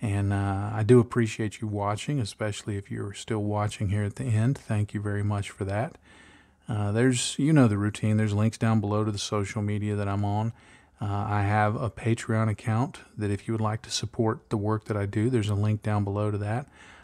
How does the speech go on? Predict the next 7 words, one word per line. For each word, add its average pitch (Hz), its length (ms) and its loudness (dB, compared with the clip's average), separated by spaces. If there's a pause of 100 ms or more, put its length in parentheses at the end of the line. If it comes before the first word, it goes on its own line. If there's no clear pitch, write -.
(120)
I've 107 140 2
also 120 380 4
added, 110 500 2 (180)
uh, 107 220 0
YouTube 113 580 2
membership, 117 640 2 (480)
uh, 101 180 0